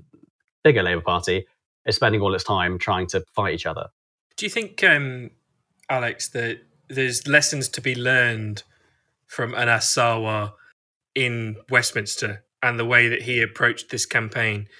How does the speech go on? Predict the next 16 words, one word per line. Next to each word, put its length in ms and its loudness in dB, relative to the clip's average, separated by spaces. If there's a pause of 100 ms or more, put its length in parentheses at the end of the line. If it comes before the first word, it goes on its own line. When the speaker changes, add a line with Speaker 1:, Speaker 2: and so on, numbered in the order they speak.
(300)
Speaker 2:
Or 100 0
do 100 0
you 80 2
think, 300 -2
uh, 80 2 (260)
is 360 0
it, 120 -2
is 140 0
it 140 -4 (720)
two 260 0
different 400 0
symptoms 580 -2
of 280 -4
the 80 -2
same 280 2
disease, 580 -2